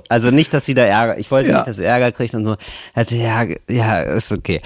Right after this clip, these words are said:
Speaker 1: War auch natürlich
Speaker 2: Ist
Speaker 1: überhaupt
Speaker 2: ja
Speaker 1: kein
Speaker 2: auch kein Drama.
Speaker 1: Natürlich nicht,
Speaker 2: Ja.
Speaker 1: da kommt ja niemand an und beschwert sich dann so.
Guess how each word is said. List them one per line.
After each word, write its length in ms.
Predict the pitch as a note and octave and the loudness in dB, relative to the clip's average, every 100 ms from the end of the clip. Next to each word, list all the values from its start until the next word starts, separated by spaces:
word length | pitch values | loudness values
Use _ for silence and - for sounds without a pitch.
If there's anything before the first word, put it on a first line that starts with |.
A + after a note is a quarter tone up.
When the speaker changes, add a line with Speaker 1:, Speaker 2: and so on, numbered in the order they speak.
| - - | -10 -2
Speaker 1:
War 200 | A#2+ A#2 | -2 -2
auch 180 | A#2+ A#2+ | -6 -4
natürlich 320 | A#2+ A#2 A2 | -4 -4 -4
Speaker 2:
Ist 40 | |
Speaker 1:
überhaupt 140 | G#2+ - | -2 -2
Speaker 2:
ja 60 | |
Speaker 1:
kein 100 | - | 0
Speaker 2:
auch 100 | D3 - | 0 0
kein 220 | B2+ A#2+ | -2 -2
Drama. 220 | A2+ C#3 D#3+ | 0 0 2
Speaker 1:
Natürlich 320 | A#2+ F#3 A#3 E3+ | 2 2 2 2
nicht, 160 | E3+ | 4
Speaker 2:
Ja. 80 | E3 | 2
Speaker 1:
da 20 | |
kommt 240 | - G#3+ A3 | 2 0 2
ja 80 | |
niemand 400 | F#3+ G3 A3+ G3+ | 2 4 2 2
an 160 | - G3+ | 0 0
und 140 | F#3+ | 0
beschwert 400 | - D#3+ D#3+ F3 | -2 -2 2 0
sich 120 | C#3 - | 0 -4
dann 220 | G2+ | -2
so. 80 | G#2+ | 0